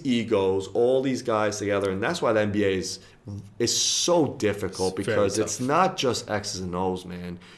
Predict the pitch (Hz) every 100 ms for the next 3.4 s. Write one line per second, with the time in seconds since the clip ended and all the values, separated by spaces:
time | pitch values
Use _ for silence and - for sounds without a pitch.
0 | - 156 156 110 92 87 92 - 104 101
1 | 98 92 139 - 104 92 87 85 82 -
2 | - - - 107 101 98 95 98 143 131
3 | 107 87 87